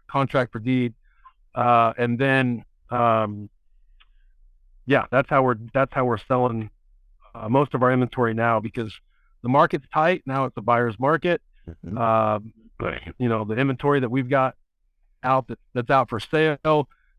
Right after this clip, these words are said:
Speaker 1: it's getting kinda picked over. The days on market's a little, little higher. When we do get contracts, we're getting beat up on inspections. Uh, you know, we're getting negotiated down, asking for closing costs. I mean, everybody, everybody was a genius in house flipping, you know,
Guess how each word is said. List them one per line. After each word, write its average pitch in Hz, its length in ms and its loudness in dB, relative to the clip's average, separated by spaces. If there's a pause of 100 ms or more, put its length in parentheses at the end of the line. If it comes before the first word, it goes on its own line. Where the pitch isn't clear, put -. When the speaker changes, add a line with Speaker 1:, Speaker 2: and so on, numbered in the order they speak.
Speaker 1:
it's - 100 -20
getting 117 180 -4
kinda 117 220 -2
picked - 280 -6
over. 151 300 2
The 127 80 -4
days 120 240 -2
on 113 120 -2
market's 139 400 -2
a 139 40 -10
little, 139 220 -6 (180)
little 139 180 0
higher. 139 320 2
When 123 140 -2
we 117 80 -4
do 131 180 -2
get 131 200 -2
contracts, 135 640 -2
we're 120 100 -4
getting 110 240 -2
beat 120 200 0
up 127 180 0
on 113 80 0
inspections. 143 840 -2 (640)
Uh, 110 500 2
you 120 80 -2
know, 110 120 -2
we're 120 140 -2
getting 117 220 0
negotiated 120 640 0
down, 120 340 0
asking 123 320 0
for 113 140 -10
closing 120 440 -2
costs. 123 380 0
I 110 60 -6
mean, 107 260 -6 (880)
everybody, 185 380 0 (300)
everybody 208 340 0
was 143 120 0
a 131 60 0
genius 143 520 -2
in 120 100 -8
house 143 260 0
flipping, 120 380 -4
you 120 80 0
know, 117 360 -2